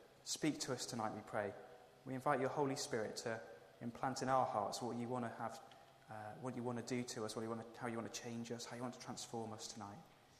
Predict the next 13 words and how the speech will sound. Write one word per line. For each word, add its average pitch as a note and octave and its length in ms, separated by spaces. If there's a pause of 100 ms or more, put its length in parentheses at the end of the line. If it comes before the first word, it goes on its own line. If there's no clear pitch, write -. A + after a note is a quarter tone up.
(280)
Just - 180
let B2 160
those A2 220
words G#2+ 400 (200)
sink C3 260
into B2 220
our A2+ 60
hearts, G#2 300
we A2+ 80
pray, G#2 220 (520)
in A2+ 120
Jesus' A#2 380
name. G#2+ 200